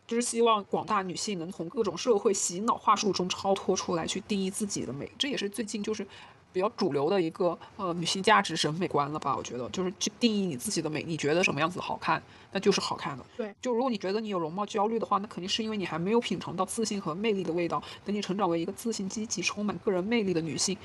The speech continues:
Speaker 1: 你就会像小，像一个小太阳一样，走到哪儿都闪闪发光。<laughs> 这是作者写的。
Speaker 2: 这主要还是个人魅力的原因，我觉得个人魅力就来自于自信。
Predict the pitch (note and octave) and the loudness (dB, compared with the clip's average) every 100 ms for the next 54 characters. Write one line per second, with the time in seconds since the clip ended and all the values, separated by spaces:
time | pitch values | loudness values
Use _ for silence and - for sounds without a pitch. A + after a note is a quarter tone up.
0 | - F3 G#3+ B3 - B3 G#3 - - - | -14 -2 0 2 2 0 -2 -4 -6 -2
1 | A3+ F3+ G3 - - - B3 F3 C#3+ D#3+ | -2 0 -4 -4 -4 0 2 2 -2 -6
2 | D#3+ - F#3 F#3 - - - E3 F#3 F#3+ | -6 0 0 0 -4 -2 -2 0 0 0
3 | - F3 D#3 E3 D#3+ - - - - - | 2 0 2 2 2 0 -6 -8 -8 -14
4 | - - B3+ A#3 - G3+ E3 B3+ - B3+ | -6 -4 0 2 4 4 4 2 -2 -4
5 | A#3+ G#3+ _ _ - - - D4+ C4 B3+ | -4 -6 _ _ -20 -12 0 2 4 2
6 | C4+ C4+ G#3+ F#3 E3+ D#3 G#3 C#4+ C#4 C#4+ | 2 4 4 2 0 0 2 2 2 2
7 | C4+ C4 B3 A3+ - - D4+ G3+ F3+ B3 | 2 2 2 0 -4 0 2 2 0 0
8 | F#3+ F#3 - C4+ D#4 | -2 -2 -2 0 0